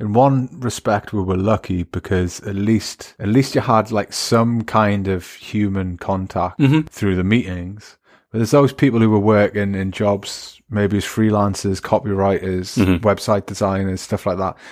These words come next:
Speaker 1: where they didn't have necessarily that daily human contact.
Speaker 2: Mm.
Speaker 1: They just stare at a screen for eight, nine, ten, whatever hours
Speaker 2: Mm-hmm.
Speaker 1: it would take, and they would just lose their minds, you know, and I can understand why you would. But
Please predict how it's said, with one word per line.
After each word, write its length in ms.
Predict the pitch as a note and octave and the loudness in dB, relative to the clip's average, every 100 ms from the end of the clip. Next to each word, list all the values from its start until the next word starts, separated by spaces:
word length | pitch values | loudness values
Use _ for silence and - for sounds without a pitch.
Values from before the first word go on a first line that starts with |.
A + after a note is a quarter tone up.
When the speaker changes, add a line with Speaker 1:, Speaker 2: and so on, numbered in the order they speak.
| - _ | -20 _
Speaker 1:
where 140 | G2+ | 2
they 80 | G2 | 2
didn't 420 | - G#2+ G2+ G#2 _ _ | 4 2 4 -4 _ _
have 460 | - G2+ A2 - A2+ | 0 2 2 -2 -4
necessarily 540 | G#2 - - G#2 G2 | -4 -4 -2 0 2
that 200 | F#2+ - | 0 0
daily 300 | G#2+ G2+ F#2+ | 0 2 0
human 320 | F#2 G#2 F#2 | -2 -2 -2
contact. 640 | F2+ G#2 G#2+ - - - _ | -2 -4 -2 -6 -8 -10 _
Speaker 2:
Mm. 280 | A2+ F2 E2+ | 2 2 0
Speaker 1:
They 60 | A2 | -8
just 180 | G2 - | -6 -4
stare 340 | - F#2+ F#2+ | 2 2 2
at 40 | |
a 60 | F#2 | 0
screen 400 | - G2+ G2 G2 | -2 0 0 0
for 360 | - G2 F2+ - | -2 -2 -2 -2
eight, 380 | F#2+ F#2+ F#2 - _ | 2 2 2 -6 _
nine, 500 | A2 G2 F#2+ F#2 F2+ | -10 0 2 2 -2
ten, 340 | - F#2+ F2+ F2+ | 0 0 2 0
whatever 320 | F#2 F2+ F2+ | 0 0 2
hours 540 | F2 F2+ F2 F2+ - - | 2 2 0 -4 -6 -2
Speaker 2:
Mm-hmm. 320 | F#2+ F#2 F2 | 0 0 -2
Speaker 1:
it 140 | - | -4
would 120 | F#2+ | -6
take, 460 | - F2+ F2 - - G2+ | 0 0 0 -2 -12 -4
and 180 | F#2+ | -2
they 60 | F#2 | -2
would 80 | F2+ | -2
just 120 | F#2 | -2
lose 200 | F#2 F2+ | -2 0
their 100 | E2+ | -2
minds, 480 | F2 F#2 F2+ F2+ - | 0 0 0 -4 -6
you 80 | - | -4
know, 200 | F2+ F2+ | -2 -2
and 120 | E2+ | -4
I 240 | F#2+ E2 | -8 -8
can 160 | - F#2+ | -4 -4
understand 460 | F#2 - F#2+ G2 | -2 -2 0 0
why 160 | G2 F2+ | 2 2
you 160 | F#2 F#2+ | 2 0
would. 320 | G2+ G2 - | -2 -2 -4
But 220 | - - | -6 -6